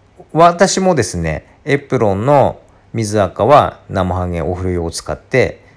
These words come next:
あの、定期的に落としていますので、あのー、それと超人たわしゼットか桜ず-、桜たわしを併用して使ってますね。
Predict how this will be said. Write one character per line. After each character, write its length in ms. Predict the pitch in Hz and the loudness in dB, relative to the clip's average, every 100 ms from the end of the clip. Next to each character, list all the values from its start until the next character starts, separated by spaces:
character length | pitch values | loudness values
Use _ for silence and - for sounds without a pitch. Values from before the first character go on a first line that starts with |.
| _ | _
あ 80 | 85 | -14
の、 80 | 80 | -6
定 180 | 98 | -6
期 100 | 90 | -6
的 140 | - 85 | -8 -10
に 100 | 87 | -8
落 120 | 87 | -6
と 80 | 104 | -6
し 100 | - | -6
て 100 | 80 | -10
い 120 | - | -8
ま 120 | 87 | -8
す 160 | 87 76 | -8 -8
の 100 | 65 | -8
で、 240 | 78 69 - - - _ _ - | -8 -8 -12 -20 -20 _ _ -10
あ 100 | 98 | -8
の 1120 | 87 82 80 80 80 78 76 65 55 53 - _ - 311 226 | -6 -6 -6 -6 -6 -8 -8 -12 -16 -18 -20 _ -20 -20 -20
ー、 40 | |
そ 160 | - 104 | -12 -10
れ 80 | |
と 320 | 98 - 151 - | -6 -2 -2 -4
超 320 | - 123 120 | -2 0 0
人 220 | 117 113 | -2 -6
た 180 | 107 113 | -2 0
わ 80 | 107 | 0
し 80 | 104 | -2
ゼ 100 | 117 | -6
ッ 80 | 117 | -8
ト 100 | - | -12
か 80 | |
桜 420 | - 110 92 101 92 | -8 -6 -4 -4 -4
ず-、 160 | - _ _ _ _ _ _ - | -8 _ _ _ _ _ _ -16
桜 380 | - 123 110 | -8 -4 -2
た 120 | 107 107 | 0 0
わ 80 | |
し 140 | 98 - | -2 -4
を 80 | 90 | -4
併 160 | 98 | -2
用 100 | 90 | -4
し 80 | 80 | -4
て 100 | 82 | -10
使 180 | - - | -10 -10
っ 80 | - | -8
て 100 | 82 | -8
ま 100 | 82 | -10
す 140 | - | -10
ね。 180 | 78 | -14